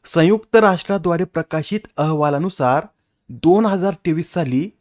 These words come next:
कोणत्या देशात सर्वाधिक माता मृत्यू नोंदवण्यात आले? या प्रश्नाचं उत्तर आहे पर्याय क्रमांक दोन, म्हणजेच नायजेरिया या देशात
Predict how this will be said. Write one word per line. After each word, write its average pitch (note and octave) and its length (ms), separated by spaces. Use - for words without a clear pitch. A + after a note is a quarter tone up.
कोणत्या E3+ 380
देशात E3+ 540
सर्वाधिक D#3 720
माता D3 320
मृत्यू D3 400
नोंदवण्यात C3 520
आले? G2 240
या G#2+ 60
प्रश्नाचं C3+ 540
उत्तर C3 320
आहे B2 240
पर्याय C3 360
क्रमांक A#2+ 480
दोन, D3+ 360
म्हणजेच D#3+ 420
नायजेरिया D3 680
या - 80
देशात C#3+ 420